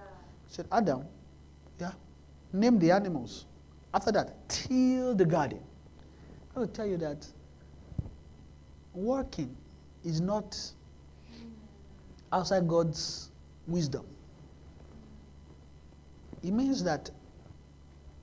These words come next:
and the scripture says, "Whatever your hand find to do, do it diligently." Whatever your hand find to do. So clearly, there's, you can do many things on the earth.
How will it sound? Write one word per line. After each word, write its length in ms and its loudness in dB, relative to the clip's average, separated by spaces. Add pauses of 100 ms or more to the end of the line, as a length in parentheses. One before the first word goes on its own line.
(140)
and 120 4
the 60 2
scripture 180 4
says, 120 6
"Whatever 240 8
your 140 8
hand 220 2
find 260 -4
to 100 -2
do, 160 -6 (1800)
do 80 2
it 440 0
diligently." 800 -6 (1000)
Whatever 300 -2
your 120 -2
hand 240 -6
find 220 -8
to 80 -16
do. 120 -16 (680)
So 240 0
clearly, 340 2
there's, 320 0
you 60 -8
can 240 0
do 100 -2
many 260 -4
things 180 -4
on 160 -2
the 80 -6 (120)
earth. 320 -8